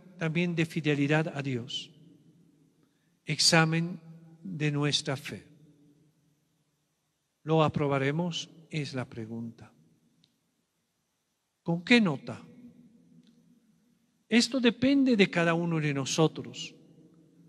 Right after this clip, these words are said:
Sabemos que no podemos aplazarnos. La vida es una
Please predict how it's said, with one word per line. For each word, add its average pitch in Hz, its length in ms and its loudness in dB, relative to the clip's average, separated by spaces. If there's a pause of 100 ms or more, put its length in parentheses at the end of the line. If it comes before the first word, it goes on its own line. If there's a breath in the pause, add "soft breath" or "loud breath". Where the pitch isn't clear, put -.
(140)
Sabemos 202 640 4
que 202 120 0
no 208 120 2
podemos 202 500 2
aplazarnos. 147 1080 -4 (1000)
La 175 280 6
vida 214 280 6
es 196 180 0 (140)
una 247 400 2